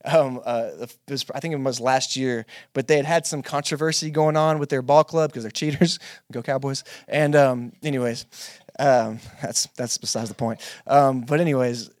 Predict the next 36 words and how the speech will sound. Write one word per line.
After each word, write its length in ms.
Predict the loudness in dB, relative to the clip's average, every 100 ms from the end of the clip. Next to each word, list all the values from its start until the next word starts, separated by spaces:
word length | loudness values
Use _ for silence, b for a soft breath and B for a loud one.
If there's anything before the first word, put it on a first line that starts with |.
| _ _
and 260 | -2 -2 2
so 160 | 4
the, 240 | 6 8 6
the 80 | 4
reporters 400 | 2 4 4 4
kept 180 | 2 2
bringing 240 | 2 0
it 80 | 4
up, 180 | 4 4
kept 220 | 0 0
asking 300 | 0 0 -2
him 60 | -2
questions 440 | 0 0 -2 -4
about, 400 | 4 6 6 2 B B B
uh, 280 | 0 2 2
about 380 | 2 4 4 4
what 120 | 0
had 80 | 0
happened. 380 | 4 4 4 0
And 140 | -4 -2
every, 280 | -2 0 0
every 180 | 0 2
time 180 | 0
they'd 120 | 2 2
ask 180 | 0
him 60 | -2
the 40 |
question, 340 | -2 0 0 -2
he 100 | -2
would 100 | 0
just 180 | -2 0
say, 260 | 2 0 B B _
"We're 140 | 2
on 100 | 4
to 80 | 2
Cincinnati 640 | -2 -2 -2 -2 -4 -10